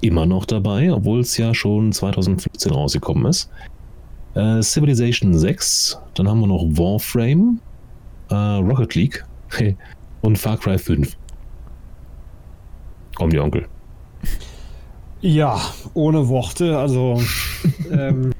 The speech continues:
Speaker 2: ist ja jetzt auch schon länger pausiert am Kanal. Ich hab da absolut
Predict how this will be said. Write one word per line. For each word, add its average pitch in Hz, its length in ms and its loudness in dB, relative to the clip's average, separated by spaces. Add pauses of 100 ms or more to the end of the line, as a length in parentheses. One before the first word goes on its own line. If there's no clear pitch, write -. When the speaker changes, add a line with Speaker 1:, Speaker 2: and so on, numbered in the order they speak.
(360)
Speaker 2:
ist 139 260 -4
ja 139 60 -2
jetzt 127 200 -4
auch 127 100 -2
schon 139 140 0
länger 131 180 2
pausiert 120 360 -2
am 127 160 2
Kanal. 117 540 0
Ich - 240 -6 (680)
hab - 200 -8
da 92 160 -4
absolut - 580 -4